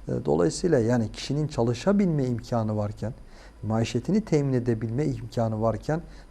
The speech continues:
daha lüks, daha fazla, daha ileri seviyelere taşıma adına bu doğru değil. Tabii ama bu konuda bir karışma var. Yani insanlar bir takım şeyler istiyor. Gerçekten ihtiyaç sahibi midir, değil midir? Çünkü bir insan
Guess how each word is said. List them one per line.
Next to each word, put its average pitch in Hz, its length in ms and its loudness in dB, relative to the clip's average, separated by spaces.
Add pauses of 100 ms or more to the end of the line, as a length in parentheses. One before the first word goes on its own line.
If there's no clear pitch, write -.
daha 120 160 4
lüks, 123 440 2
daha 117 220 2
fazla, 113 540 2
daha 143 280 4
ileri 127 500 0
seviyelere 113 560 -2
taşıma 123 440 -4
adına 123 340 0 (260)
bu 147 100 0
doğru 123 240 8
değil. 107 160 2 (420)
Tabii 180 240 -2
ama 151 240 2
bu 139 80 -4
konuda 143 540 4
bir 139 60 -6
karışma 135 560 0
var. 113 100 4
Yani 117 340 2 (120)
insanlar 123 600 -2
bir 123 80 -6
takım 117 380 -6
şeyler 123 300 2
istiyor. 117 400 -2
Gerçekten 120 640 0
ihtiyaç 123 400 0
sahibi 120 380 -4
midir, 131 340 -2
değil 131 160 6
midir? 107 280 -2 (640)
Çünkü 123 340 -2
bir 127 80 2
insan 147 360 0